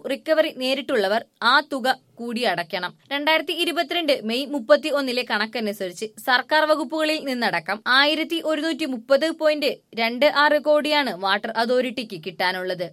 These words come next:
കണക്ഷൻ പുനഃസ്ഥാപിക്കാൻ ഗാർഹിക ഉപഭോക്താക്കൾ കുടിശ്ശികയും പിഴയായി പ്രതിമാസം അഞ്ച് രൂപയും അടയ്ക്കണം. ക്യാൻസർ, അവയവമാറ്റ ശസ്ത്രക്രിയ,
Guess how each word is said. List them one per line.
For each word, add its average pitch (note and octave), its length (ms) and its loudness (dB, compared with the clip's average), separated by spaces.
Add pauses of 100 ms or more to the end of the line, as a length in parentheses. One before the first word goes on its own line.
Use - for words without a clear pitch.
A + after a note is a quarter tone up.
(180)
കണക്ഷൻ D4 500 -2
പുനഃസ്ഥാപിക്കാൻ G3+ 800 -2 (320)
ഗാർഹിക B3+ 580 2
ഉപഭോക്താക്കൾ C#4+ 840 4
കുടിശ്ശികയും B3+ 760 -4
പിഴയായി B3 520 2 (100)
പ്രതിമാസം B3+ 600 -4 (100)
അഞ്ച് G#3 260 -2
രൂപയും B3+ 360 -4
അടയ്ക്കണം. D#3+ 440 -6 (260)
ക്യാൻസർ, G#3+ 560 0 (320)
അവയവമാറ്റ D4 680 2
ശസ്ത്രക്രിയ, G3+ 640 -4